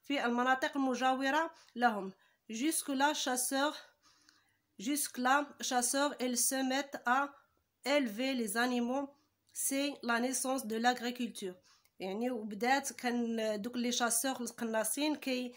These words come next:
يتعلموا انهم يربيو الحيوانات الاليفه، وهنا بدات الفلاحه. Les premiers villages.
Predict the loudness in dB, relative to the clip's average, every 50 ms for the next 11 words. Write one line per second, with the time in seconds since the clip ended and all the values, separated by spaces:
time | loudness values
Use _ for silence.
0 | -16 -20 -18 _ -12 -12 -10 -6 -4 -2 -2 0 0 0 0 0 0 0 0 0
1 | 0 2 2 2 2 2 0 -2 -4 -10 -16 -20 -16 _ -4 -2 -2 -2 -2 -4
2 | _ -2 0 0 0 -2 -4 -6 -6 -6 -4 -2 -2 0 0 0 0 2 0 2
3 | 2 2 2 2 0 -2 -8 -12 -6 -4 -2 -2 0 -2 -2 -2 -2 0 0 0
4 | 0 -2 -8 -20 -20 -20 _ -8 -6 -4 0 2 2 2 2 0 -2 -2 0 0
5 | 0 0 -4 -8 -10 -16 -20 _ _ _ _ _ _ _ _ _ _ 4 4 4
6 | 4 2 -2 -4 -6 -4 -4 -2 0 2 2 2 0 -2 -4 -8 -10 -10 -12 _
7 | _ _ _ _ _ _ _ _ _ _ _ _ _ _ -20 _ _ _ _ -20
8 | -20 _ _ _ -4 -4 -4 -4 -4 -4 0 4 6 6 8 8 6 4 2 0
9 | -4 -4 -4 -4 -6 -8 -10